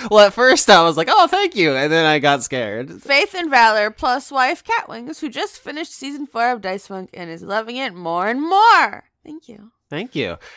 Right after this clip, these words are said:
Speaker 1: Toshio Kuru keeps thinking they'll have until the fifth and missing the deadline. Okay, so here's the thing about Patreon, is it's a fucking nightmare.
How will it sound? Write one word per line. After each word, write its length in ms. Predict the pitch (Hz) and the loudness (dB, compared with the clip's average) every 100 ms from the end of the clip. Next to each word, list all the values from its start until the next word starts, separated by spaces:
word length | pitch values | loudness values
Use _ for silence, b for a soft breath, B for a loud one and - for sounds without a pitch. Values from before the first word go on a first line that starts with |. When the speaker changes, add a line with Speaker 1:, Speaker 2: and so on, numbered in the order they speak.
| B B B B - | B B B B -6
Speaker 1:
Toshio 440 | 208 214 240 233 | -2 -2 -2 -4
Kuru 340 | - 262 233 190 | -4 -6 -2 -2
keeps 280 | - 233 - | -4 -8 -2
thinking 340 | 190 196 208 | -4 -2 -4
they'll 140 | 165 | -4
have 280 | 135 160 170 | 0 0 0
until 220 | 175 170 | -2 -8
the 100 | 175 | -8
fifth 360 | 170 240 247 - | -2 0 0 -2
and 160 | 160 160 | -8 -4
missing 300 | 175 214 202 | -4 -4 -4
the 100 | 196 | -2
deadline. 640 | 190 196 143 113 98 95 101 | -2 0 0 -2 -2 -6 -6
Okay, 520 | 170 185 160 117 104 | -2 2 2 2 -4
so 240 | - 156 | 0 2
here's 220 | 180 214 | 4 2
the 40 | 202 | 0
thing 200 | 202 180 | -2 0
about 200 | 175 170 | 0 2
Patreon, 520 | 160 151 139 113 113 | 4 4 0 -2 -2
is 120 | 143 | -2
it's 140 | 147 151 | -2 -6
a 60 | |
fucking 480 | - 151 151 180 175 | -2 -2 0 -2 0
nightmare. 640 | 139 151 131 120 107 101 | 0 0 -2 -6 -6 -8